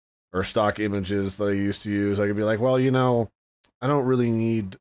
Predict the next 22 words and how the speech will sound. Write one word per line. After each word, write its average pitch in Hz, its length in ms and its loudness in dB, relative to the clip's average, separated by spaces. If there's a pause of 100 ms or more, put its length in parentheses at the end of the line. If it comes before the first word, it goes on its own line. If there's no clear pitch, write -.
(140)
this 110 420 -2 (840)
folder, 120 400 2
good 117 280 -2
stock, 117 460 0
because 110 400 -2
all 104 240 0
of 104 80 -4
the 104 80 -6
stuff 110 260 -2
in 107 100 -2
here 107 400 -2 (600)
is 104 240 -2
already 107 420 0
in 110 180 -2
the 107 60 -2
main 104 300 -2
folder, 135 480 2
so 123 200 2
I'll 101 80 0
just - 200 -6
delete 101 320 -2
that." 123 340 0